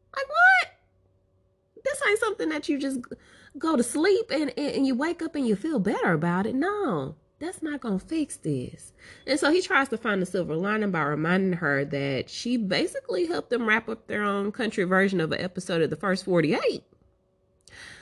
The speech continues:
I mean, can one thing cancel out the other? <laughs> Thirty thousand dollars for solving a murder? Mm. No, no.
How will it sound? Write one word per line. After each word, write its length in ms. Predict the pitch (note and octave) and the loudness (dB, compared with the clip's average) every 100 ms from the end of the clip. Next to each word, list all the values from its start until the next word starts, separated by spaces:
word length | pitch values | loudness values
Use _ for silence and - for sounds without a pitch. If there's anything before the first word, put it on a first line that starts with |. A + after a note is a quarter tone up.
| - _ _ - | -20 _ _ -4
I 180 | D#3 F3 | 0 0
mean, 680 | D4 D#4 C#4 C#4 C#4 C#4 | 0 -2 -2 -2 0 -2
can 280 | C#4 C4+ A#3 | 0 0 2
one 260 | C4 D4+ D4+ | 0 0 -4
thing 320 | - D4+ D4 | -6 -6 -6
cancel 440 | - G4 D#4 F4 | -4 -2 -2 -4
out 200 | D#4 E3+ | -4 -4
the 140 | - - | -6 -8
other? 320 | D#4 A#4 - C5+ C5+ C#5 - - - - - - - _ - _ _ _ _ _ _ _ _ _ _ _ _ _ - _ | -6 -4 -4 -4 0 0 0 -8 -10 -16 -20 -20 -20 _ -20 _ _ _ _ _ _ _ _ _ _ _ _ _ -20 _
<laughs> 300 | - - - _ _ _ _ _ - | -12 -12 -12 _ _ _ _ _ -12
Thirty 240 | B3+ C4 | -6 -4
thousand 680 | C4 C4+ C4+ C4 C4+ C4 B3+ | -6 -2 0 0 0 -4 -2
dollars 720 | C4+ C#4 C#4+ D4 D#4 D#4 D4 - | -2 -2 -2 -4 -4 -4 -6 -8
for 160 | - | -8
solving 480 | C4+ - C#4 C#4+ C#4 | -8 -2 0 0 0
a 60 | B3+ | 0
murder? 800 | B3+ C#4 G4 B4 B4+ C5 C5 B4+ _ _ _ - | 0 0 0 0 2 2 0 -2 _ _ _ -16
Mm. 640 | - A#3 A#3+ B3 B3 B3+ C4 _ _ | -8 -4 -2 0 2 0 -2 _ _
No, 500 | - D#3 F#3 G3 F3 | -14 -6 4 6 8
no. 400 | D#3+ C#3 G#2 - | 6 4 0 -4